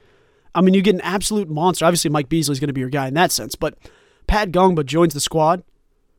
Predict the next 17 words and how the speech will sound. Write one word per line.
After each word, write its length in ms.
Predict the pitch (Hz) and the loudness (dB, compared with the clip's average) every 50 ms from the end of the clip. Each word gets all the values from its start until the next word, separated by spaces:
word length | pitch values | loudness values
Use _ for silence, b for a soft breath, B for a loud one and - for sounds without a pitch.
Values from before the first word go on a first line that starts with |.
| _ _ _ _ _ _ _ _ - | _ _ _ _ _ _ _ _ -6
Jerome 320 | - 170 190 233 254 247 | -2 2 2 2 2 0
Tang 260 | - 208 220 233 226 | 0 0 0 2 2
is 140 | 185 156 - | 2 0 -2
selling 380 | - - 180 180 180 180 180 165 | -2 0 0 2 2 2 0 -2
the 60 | 151 | -4
dream, 520 | 131 135 143 175 190 190 190 185 185 180 - _ _ _ | -4 -2 2 2 4 4 4 2 0 -2 -6 _ _ _
plus 220 | - - 165 143 - | -12 -8 -6 -6 -6
success, 680 | - 143 127 - - - 208 196 190 185 - - - - _ - | -6 -8 -8 -6 -2 0 0 0 0 0 -2 -4 -6 -10 _ -8
plus 220 | - 196 170 - | -6 -6 -6 -6
culture, 500 | - - - 196 202 202 - - 208 196 | -8 -6 -2 0 0 0 2 0 -2 -2
plus 240 | - - 147 143 - | -2 -4 -8 -8 -6
staff, 420 | - - - 196 190 190 190 - | -6 -4 -2 0 0 0 0 -2
plus 200 | - - 165 156 - | -6 -8 -10 -8 -6
anything 320 | - 220 262 254 277 254 | -6 -6 -6 -4 -4 -4
in 80 | 262 233 | -2 -2
the 80 | 220 | -4
country. 540 | 190 - - 233 240 220 - - - - _ | -4 -6 -4 -4 -4 -4 -4 -8 -10 -14 _